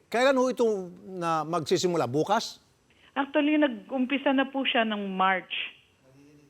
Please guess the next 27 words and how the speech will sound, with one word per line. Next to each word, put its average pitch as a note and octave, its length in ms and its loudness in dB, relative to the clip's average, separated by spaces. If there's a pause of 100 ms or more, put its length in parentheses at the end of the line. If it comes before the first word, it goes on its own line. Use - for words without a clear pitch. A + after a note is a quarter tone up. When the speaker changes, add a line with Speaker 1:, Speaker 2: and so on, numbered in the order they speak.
(220)
Speaker 2:
March G3 280 0 (120)
Speaker 1:
Oh, - 20 -20
Speaker 2:
four, F#3+ 260 2 (440)
Speaker 1:
March F3 280 -2
four. F#3 120 -12
Speaker 2:
twenty A#2 120 -12
sixteen. G3+ 500 -8 (580)
Ngayon, A#3 680 0 (400)
ang G#3 200 -2 (560)
ano A3+ 240 0
lang A3+ 280 -2
kasi A#3 240 -2
namin F#3 640 -2
na E3+ 480 0
may G#3 400 0
eight G#3+ 280 -4
months G3 360 -2
na F#3 200 -4
grace F#3 360 -6 (160)
period E3+ 560 -4 (480)
kasi G#3 320 0
may G3 240 0
mga F#3 560 -2
pakete F#3+ 480 -2
pa D#3+ 400 -2
na F3 160 -4
na-produce F3+ 720 -6